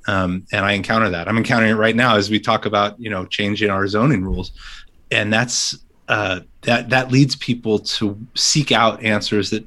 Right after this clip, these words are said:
mean, "Oh, we don't have to change anything." And so as we start to say seriously, like, "No, we really have to add the homes for all of those jobs,"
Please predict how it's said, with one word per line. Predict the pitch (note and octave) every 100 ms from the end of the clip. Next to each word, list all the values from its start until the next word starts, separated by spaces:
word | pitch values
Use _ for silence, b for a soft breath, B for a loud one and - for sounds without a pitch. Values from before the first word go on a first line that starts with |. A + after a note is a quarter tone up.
| -
mean, | A#2 G#2+ G2+
"Oh, | D3 F#3+
we | A2 B2
don't | C3+ C3
have | C3+
to | B2+
change | - A#2 A2+
anything." | A2+ A2 F#2 F2+ - b -
And | A#2
so | B2+
as | B2 C#3
we | D3
start | C#3 - B2
to | B2+
say | - A#2+
seriously, | - C#3+ C#3+ B2
like, | G#2 G2+
"No, | B2+ A#2
we | B2
really | A#2 C3+ C3 A2+ - -
have | C3+ B2 -
to | B2 A#2+
add | A#2 G#2+ G2 F#2+ _ b
the | G#2+
homes | - C3 A2+ F#2+
for | - B2
all | A#2+ A2+
of |
those | G#2 G2+
jobs," | - D#3 C3 F#2+ G2 -